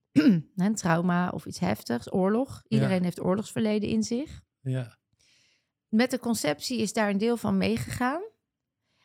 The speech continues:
Speaker 1: En t-, terwijl jij dus, eh, geboren bent, en dan is ook de geboorte dus heel erg belangrijk, hoe het ritueel van de geboorte gaat. Dus als die gewoon heel soepel en mooi gaat en je gaat de navelstreng pas doorknippen op het moment dat die energie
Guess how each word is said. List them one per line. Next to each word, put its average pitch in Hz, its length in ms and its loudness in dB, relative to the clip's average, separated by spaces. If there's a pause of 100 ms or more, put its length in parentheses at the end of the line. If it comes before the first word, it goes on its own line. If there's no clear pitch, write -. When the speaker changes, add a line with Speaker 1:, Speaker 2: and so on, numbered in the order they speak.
Speaker 1:
En 240 280 2
t-, - 280 -8
terwijl 247 360 2
jij 233 220 2
dus, 202 220 -2
eh, 208 340 -2
geboren 233 380 0
bent, 190 220 -2
en 208 140 -2
dan 196 180 2
is 190 180 -2
ook - 160 -4
de - 60 -16
geboorte 220 500 -4
dus 190 200 -4
heel 180 200 -2
erg 170 140 -6
belangrijk, 175 420 -2
hoe 190 100 -4
het 185 120 -6
ritueel 202 540 -2
van 214 120 -4
de 180 60 -4
geboorte 185 460 -8
gaat. 233 520 -8 (440)
Dus 196 120 -8
als - 160 -6
die 247 200 -2
gewoon 202 280 0
heel 214 160 2
soepel 214 520 -4
en 185 160 0
mooi 202 220 2
gaat 190 280 -2
en 190 160 -4
je 185 100 -4
gaat 185 220 -6
de 185 60 -4
navelstreng 196 600 -2
pas 170 200 -8
doorknippen 185 560 -4
op 175 60 -10
het 175 80 -4
moment 185 240 -2
dat 180 140 -8
die - 180 -4
energie 175 580 -2